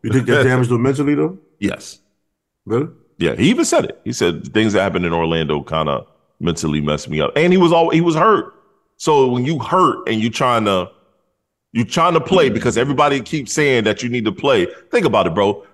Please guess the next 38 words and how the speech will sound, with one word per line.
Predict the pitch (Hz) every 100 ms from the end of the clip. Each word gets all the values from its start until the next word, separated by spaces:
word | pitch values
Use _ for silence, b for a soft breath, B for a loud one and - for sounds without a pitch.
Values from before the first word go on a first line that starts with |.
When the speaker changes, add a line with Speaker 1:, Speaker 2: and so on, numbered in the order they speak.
| -
Speaker 2:
Dwight | 113 110 151 180
Howard | 190 185 160
in | 143
Orlando | 135 139 170 160 156 143
was | 101 117 98 -
a | 101 82 - _ _ _
fucking | - 165 - 147 139 - _ _
monster. | 90 95 117 117 78 - - - - _ _ _ _ _ _ _ _ -
Speaker 1:
Nah, | 196 98
I |
don't | 175 170
disagree. | 139 110 - 117 104
Speaker 2:
He | 190
was | 170
Speaker 1:
But | 143
Speaker 2:
a | 190
Speaker 1:
not | 196
him, | 170
not | 185
him | 196 175
Speaker 2:
monster. | 196 202
Speaker 1:
older. | 214 - _ _ -
Not | 147
him |
Speaker 2:
And | 160
Speaker 1:
older. | 143 165
Speaker 2:
parts | 190 180
of | 180
him | 180 170
in | 160 143
Houston, | 127 202 311 - 127 87 - _ _ _ _
Speaker 1:
Yeah. | 120 110 - -
Speaker 2:
moments | 95 151 185 185
in | 151
Houston, | 160 262 - 123
he | 131
was | 170 110
a | 90